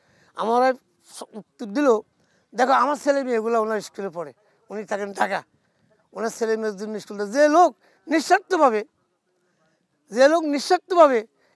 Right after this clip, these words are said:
এত লক্ষ টাকা খরচ করি একটা স্কুল দিতে পারছেন এবং এতগুলো শিক্ষকের বেতন দিতে পারছেন, ওনার থেকে ভালো লোক আর তো কেন? ওনার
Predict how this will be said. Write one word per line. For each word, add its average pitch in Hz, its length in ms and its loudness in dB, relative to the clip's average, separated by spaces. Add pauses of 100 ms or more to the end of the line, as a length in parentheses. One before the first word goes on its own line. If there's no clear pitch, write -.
(120)
এত 277 200 -2
লক্ষ 277 280 -2
টাকা 330 260 8
খরচ 262 260 0
করি 269 220 -8 (380)
একটা 247 320 -6
স্কুল 339 240 -4
দিতে 294 180 0
পারছেন 214 360 -4 (440)
এবং 269 220 2
এতগুলো 339 440 0
শিক্ষকের 277 460 -4
বেতন 233 260 -4
দিতে 330 180 -2
পারছেন, 240 320 0 (1080)
ওনার 269 320 -2
থেকে 311 180 -6
ভালো 240 260 2
লোক 285 240 4 (380)
আর 240 200 -4
তো 285 100 -4
কেন? 247 200 0
ওনার 277 320 -2